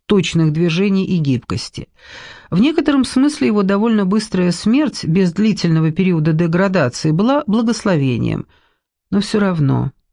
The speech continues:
это было ужасно. Между тем его жена, моя бабушка, до сих пор жива, хотя она, кажется, никогда в жизни не заботилась о своём здоровье.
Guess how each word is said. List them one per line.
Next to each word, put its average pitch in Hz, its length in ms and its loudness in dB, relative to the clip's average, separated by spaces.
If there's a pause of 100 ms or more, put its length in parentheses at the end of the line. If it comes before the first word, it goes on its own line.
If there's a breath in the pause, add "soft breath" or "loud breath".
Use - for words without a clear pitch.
(140)
это 208 220 0
было 151 260 0
ужасно. 127 640 -6 (1040)
Между 170 320 2
тем 165 220 0
его 156 240 2
жена, 202 320 0
моя 175 240 0
бабушка, 123 500 -4
до 147 100 0
сих 175 220 -2
пор 277 180 -2
жива, 135 460 0 (540 loud breath)
хотя 202 320 0
она, 214 180 0
кажется, 190 400 -2
никогда 175 420 0
в 165 80 0
жизни 220 400 2
не 190 180 2
заботилась 160 720 0
о 165 100 0
своём 151 420 0
здоровье. 123 540 -2